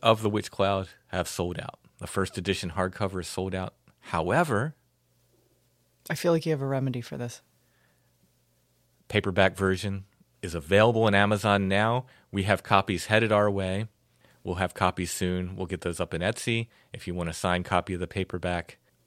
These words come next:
Speaker 1: the content of the paperback is almost the same as the hardcover.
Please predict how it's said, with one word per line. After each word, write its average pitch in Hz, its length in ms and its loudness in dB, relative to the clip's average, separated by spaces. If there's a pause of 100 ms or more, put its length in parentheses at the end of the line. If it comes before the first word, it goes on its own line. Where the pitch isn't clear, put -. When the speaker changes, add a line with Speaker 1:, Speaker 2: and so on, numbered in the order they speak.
(340)
Speaker 1:
the - 80 -10
content 123 400 4
of 117 60 2
the 113 80 4
paperback 110 640 2
is 87 420 -4 (400)
almost 160 460 6
the 98 80 -2
same 87 240 0
as 82 80 -8
the 87 80 -6
hardcover. 85 520 -4